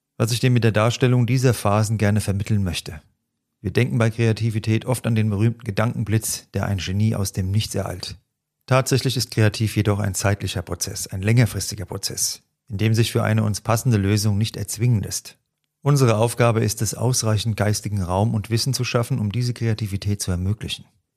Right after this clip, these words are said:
Wie ich dir in dieser Folge und schon so oft gesagt habe, du kannst, glaube ich, auch bald nicht mehr <laughs> hören, dass ich gern spazieren gehe. Es ist halt tatsächlich so,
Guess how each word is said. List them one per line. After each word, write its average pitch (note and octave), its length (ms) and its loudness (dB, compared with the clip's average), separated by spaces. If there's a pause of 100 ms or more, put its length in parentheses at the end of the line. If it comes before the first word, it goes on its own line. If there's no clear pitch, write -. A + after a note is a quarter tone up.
Wie C3 80 -4
ich A#2+ 100 -2
dir B2+ 80 0
in A#2+ 60 2
dieser B2+ 220 2
Folge A#2+ 320 2
und A2 160 0
schon G#2+ 160 0
so A#2 180 -2
oft - 240 -6
gesagt G2 420 0
habe, G2+ 160 0
du F#2 60 -10
kannst, - 300 -4
glaube G#2 200 -2
ich, G2+ 120 -2
auch G2+ 100 -8
bald G#2 240 -6
nicht - 160 -6
mehr G2 220 2
<laughs> - 0 -
hören, B2 160 4
dass G#2+ 120 4
ich G2+ 120 -2
gern G#2 160 0
spazieren B2 420 0
gehe. G#2 240 2 (540)
Es - 100 -8
ist B2+ 160 2
halt A#2+ 140 2
tatsächlich A2+ 480 0
so, A2+ 340 2